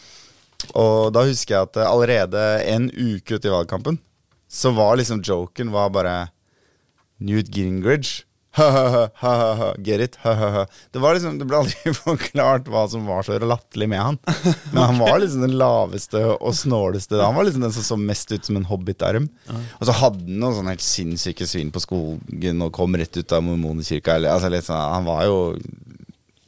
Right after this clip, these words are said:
Speaker 1: hadde liksom fjorten koner, eller var på fjortende kona eller noe. Eh, altså sånn,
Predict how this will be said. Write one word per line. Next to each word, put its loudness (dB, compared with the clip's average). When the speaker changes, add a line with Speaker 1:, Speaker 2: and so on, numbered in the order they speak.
Speaker 1:
hadde 0
liksom 0
fjorten -4
koner, 0
eller 2
var 2
på 0
fjortende -2
kona -2
eller -2
noe. -2
Eh, 0
altså 2
sånn, -2